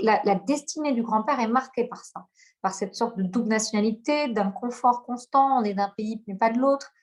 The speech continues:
et bien sûr, euh, la grande histoire avec les Allemands, et cetera, de quel côté on est, du bon ou du mauvais côté, le bien, le mal.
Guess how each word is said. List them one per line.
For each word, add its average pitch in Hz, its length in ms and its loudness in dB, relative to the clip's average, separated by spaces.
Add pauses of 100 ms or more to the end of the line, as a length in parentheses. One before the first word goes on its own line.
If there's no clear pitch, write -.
(200)
et 233 80 4
bien 208 200 -2
sûr, 262 480 -2 (480)
euh, - 140 -10
la 180 220 0
grande 202 240 2
histoire 190 320 0
avec 170 200 -6
les 170 140 -6
Allemands, 220 580 2
et 185 60 -8
cetera, 185 520 0
de 185 80 -4
quel 180 200 -4
côté 180 240 -8
on 190 180 0
est, 233 140 2
du 196 140 -2
bon 185 160 0
ou 180 80 0
du 175 100 -10
mauvais - 260 -10
côté, 247 480 0
le 196 120 -4
bien, 175 200 -12
le 196 120 -4
mal. 247 260 2